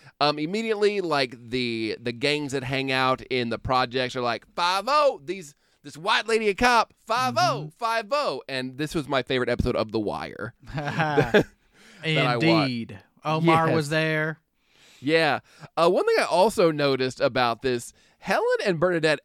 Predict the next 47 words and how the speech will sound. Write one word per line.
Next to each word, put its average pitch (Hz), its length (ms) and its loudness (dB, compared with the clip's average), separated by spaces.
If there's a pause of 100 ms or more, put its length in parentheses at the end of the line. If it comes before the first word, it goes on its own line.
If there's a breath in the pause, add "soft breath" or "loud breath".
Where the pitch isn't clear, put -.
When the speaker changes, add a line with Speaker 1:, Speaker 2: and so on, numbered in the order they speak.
Speaker 1:
everybody 349 720 6
is 180 140 4
smoking 190 640 4
in 160 120 -2
this 151 200 -4
movie 156 360 2
a 120 100 2
lot. 113 600 -2
Speaker 2:
I 160 320 0
wrote 165 280 -2
that 165 220 2
in 147 60 -8
my 160 220 2
notes. 135 320 -4
This 160 180 -4
movie 165 300 -2
should 156 220 -6
just 135 160 -8
be 143 100 -6
called 135 300 -4
Never 151 340 -2
Not 139 300 -2
Smoking, 120 640 -10 (140)
'cause 131 260 -2
Speaker 1:
<laughs> - 960 2
Speaker 2:
I 170 140 4
get 180 200 -2
that, 160 300 0
like, 147 240 -4
even 170 320 0
in 143 140 -4
the 139 100 -6
nineties 135 460 -2
there 127 120 -4
was 120 160 -10
smoking, 131 540 -6
and 120 280 -8
nowadays 139 540 -4
you'll 120 120 -10
still 156 280 -4
see 135 200 -10
smoking 120 460 -10
in 113 100 -8
movies, 113 360 -10
but 123 140 -10
it's 117 160 -12
like, 110 340 -12